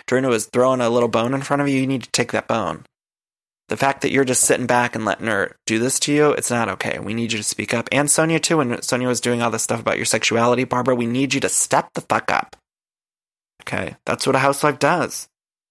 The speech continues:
Even if you don't know what you're gonna say, just say something. That's the housewife rule. That should be in the rule book of housewives. Even if you don't know what to say, just say something.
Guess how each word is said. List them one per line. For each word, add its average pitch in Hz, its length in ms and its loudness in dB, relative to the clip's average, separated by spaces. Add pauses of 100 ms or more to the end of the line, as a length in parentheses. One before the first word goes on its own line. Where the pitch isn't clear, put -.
Even 165 200 0
if 190 140 -2
you 175 80 0
don't 165 160 4
know 151 80 4
what 143 160 4
you're 143 100 2
gonna 135 160 2
say, 107 240 2
just - 160 -4
say 139 160 2
something. 98 500 -4 (1300)
That's - 240 -4
the 67 240 0
housewife 143 520 0
rule. 78 460 -2
That 127 140 -6
should 120 140 -2
be 131 80 2
in 123 80 2
the 127 80 0
rule 135 200 4
book 123 160 0
of 127 60 -4
housewives. 110 580 -2
Even 143 180 -2
if 151 100 0
you 139 60 -2
don't 139 160 2
know 147 60 0
what 147 100 2
to - 60 -4
say, 120 180 2
just 117 180 -2
say 123 140 0
something. 98 560 -4